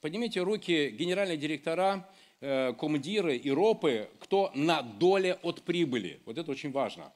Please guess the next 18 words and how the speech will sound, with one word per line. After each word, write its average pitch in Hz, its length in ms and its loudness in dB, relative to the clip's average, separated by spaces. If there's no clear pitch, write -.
Или 214 120 -6
у 170 60 -2
кого 180 200 -2
какая-то 147 360 -4
есть, 131 300 -2
э, 113 180 -4
процентная, 113 680 -6
ага, 113 240 -6
мотивация. 107 520 -8
Хорошо. 151 460 -4
И 233 160 -6
поднимите 196 400 -2
руки 156 640 0
менеджеры 190 760 -2
на 165 180 2
окладе, 104 480 -4
мои 151 160 -2
любимые. 95 480 -8